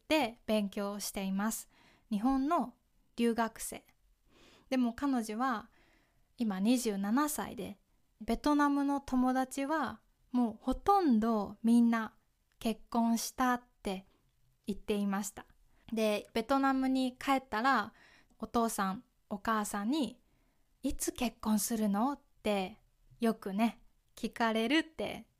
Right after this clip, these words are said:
言っていました。うん。ね、文化によって、場所によって、結婚の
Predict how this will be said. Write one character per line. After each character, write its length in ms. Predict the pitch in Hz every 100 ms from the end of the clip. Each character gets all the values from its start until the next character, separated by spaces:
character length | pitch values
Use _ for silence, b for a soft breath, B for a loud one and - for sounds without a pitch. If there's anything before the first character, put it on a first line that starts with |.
| _ -
言 120 | 202
っ 20 |
て 240 | 190 - 202
い 80 | 196
ま 160 | 185
し 80 | 190
た。 140 | - _ B B B B B B B -
う 60 |
ん。 540 | 240 247 220 196 185 190 _ -
ね、 140 | 233 214
文 280 | 294 330
化 220 | - 233 196
に 180 | 190
よ 120 | 190 190
っ 60 | _ _ -
て、 380 | 311 302 208 - _ _ _ _ _ _ -
場 140 | 220
所 220 | - 294
に 180 | 294 294
よ 100 | 294
っ 80 | 294 _ -
て、 380 | 330 262 214 _ _ _
結 240 | - 151 - -
婚 300 | 294 294 285
の 260 | 285 262